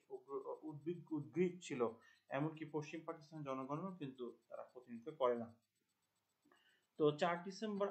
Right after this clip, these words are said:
আনুষ্ঠানিক স্বীকৃতির জন্য বাংলাদেশের অস্থায়ী রাষ্ট্রপতি সৈয়দ নজরুল ইসলাম এবং প্রধানমন্ত্রী তাজউদ্দিন আহমদ যুগ্মভাবে ভারতের প্রধানমন্ত্রী ইন্দিরা গান্ধীকে অনুরোধ জানিয়ে একটি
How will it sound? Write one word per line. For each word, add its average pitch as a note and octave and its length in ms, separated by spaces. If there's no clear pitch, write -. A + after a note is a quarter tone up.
আনুষ্ঠানিক F#3 600
স্বীকৃতির F3+ 560
জন্য C3+ 240
বাংলাদেশের B2+ 560
অস্থায়ী C#3 420
রাষ্ট্রপতি A#2+ 640
সৈয়দ D#3+ 220
নজরুল C#3 380
ইসলাম F3 320
এবং C#3+ 240
প্রধানমন্ত্রী C#3+ 680
তাজউদ্দিন C#3 480
আহমদ B2+ 360
যুগ্মভাবে C#3+ 540
ভারতের B2 440
প্রধানমন্ত্রী C3+ 640
ইন্দিরা D3+ 340
গান্ধীকে C3+ 600
অনুরোধ D3 380
জানিয়ে C3 380
একটি - 200